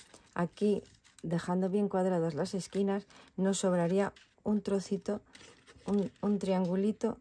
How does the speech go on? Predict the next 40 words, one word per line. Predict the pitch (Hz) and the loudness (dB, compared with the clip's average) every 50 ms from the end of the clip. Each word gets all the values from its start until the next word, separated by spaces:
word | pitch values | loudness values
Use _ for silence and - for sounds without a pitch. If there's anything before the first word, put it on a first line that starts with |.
| - | -8
de | - 160 160 170 175 180 | -4 0 2 4 4 4
esta | 196 185 - - 196 220 | 2 0 -2 -4 -4 -4
para | 214 - - 170 165 170 165 | -4 -4 -4 -2 -2 -2 -4
que | - - 147 | -4 -4 -6
entrara | 156 151 - 175 180 180 165 151 | -4 -4 -2 -2 0 0 0 0
bien. | 147 147 147 139 135 - - - - - - - - - | 0 -2 -4 -6 -8 -10 -16 -20 -20 -20 -20 -20 -10 -4
Eh, | - 185 185 185 180 180 165 - | 0 2 4 6 6 6 6 6
esto | 202 220 208 - - 254 | 4 2 2 4 4 4
yo | 214 196 196 | 6 6 4
lo | 196 196 | 4 4
hago | 196 196 214 | 2 2 2
lo | 202 175 170 | 4 4 4
último, | 170 160 - - 156 156 147 - - _ _ _ - | 2 0 -2 -4 -4 -4 -6 -6 -10 _ _ _ -2
prefiero | 170 175 170 - 202 185 190 180 | -2 0 2 4 4 4 4 2
cortarlo | - 185 170 - - 196 202 214 214 214 | 0 -2 -2 -2 -4 -4 0 0 2 2
lo | 196 175 165 | 4 4 4
último, | 165 160 156 - - 151 151 151 - _ _ _ | 2 0 -2 -4 -6 -6 -6 -8 -10 _ _ _
¿de | - 165 | -6 -6
acuerdo? | 165 - - 180 190 190 196 185 - | -4 -2 -2 0 0 2 0 0 0
Que | - 160 131 | -2 -4 -6
quitaría | - - - 156 - 147 147 147 156 165 | -6 -8 -10 -8 -6 -4 -2 -2 -2 -2
este | 165 - - 180 | -2 -4 -8 -8
cuadrito, | - - 180 190 196 220 233 - 240 226 - - - - - - - | -4 -4 -2 0 2 2 2 2 0 -2 -4 -8 -20 -20 -14 -4 0
pero | 180 180 180 | 2 2 4
una | 180 185 190 | 4 2 2
vez | 202 220 - | 0 -2 -2
que | - - 226 | 0 0 2
ya | 214 196 196 | 2 0 0
tengo | - 233 226 233 233 | 2 2 4 4 4
marcado | 233 226 220 214 208 - 233 226 233 226 226 240 269 - _ _ _ _ _ - - - - _ - - _ _ _ - - - - - - - | 4 4 4 2 0 2 2 4 4 4 2 2 0 -4 _ _ _ _ _ -20 -20 -20 -20 _ -20 -20 _ _ _ -20 -20 -20 -20 -20 -6 -2
dónde | 185 185 190 190 196 | 0 2 2 2 2
va | 180 185 180 | 2 2 2
a | 185 | 2
ir | 196 190 | 2 2
para | - 175 165 175 175 | 0 -2 -4 -4 -2
que | - 175 | -2 -2
me | 165 165 | -2 -2
quede | 165 - 190 190 202 202 | -2 -2 0 0 2 2
bien | 175 190 185 190 180 | 2 2 2 0 0
justito. | - - 170 151 - - - 139 - - | -2 -4 -6 -6 -6 -10 -12 -12 -12 -14